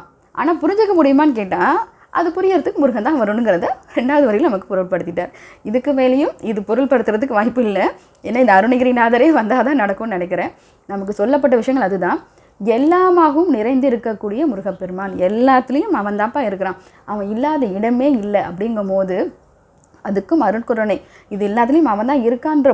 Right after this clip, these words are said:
புரிதல் எனக்கு வரணும், அந்த உணர்வு எனக்கு வரணும். வரணும் அப்படின்னாலுமே அதுக்கு அவனுடைய அருட்கருணை இல்லாம ஒரு விஷயம் நடக்கவே நடக்காது.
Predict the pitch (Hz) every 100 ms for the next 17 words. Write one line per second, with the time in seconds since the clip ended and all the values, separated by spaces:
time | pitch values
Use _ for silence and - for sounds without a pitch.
0 | 202 254 320 403 415 302 214 196 208 196
1 | 190 - 202 196 196 247 320 359 311 220
2 | 202 196 196 202 196 208 214 254 226 180
3 | 196 196 180 180 277 605 - - _ 196
4 | 202 226 202 208 202 196 185 214 294 -
5 | 202 220 226 190 196 196 208 311 185 185
6 | 220 175 - 196 269 175 - 175 190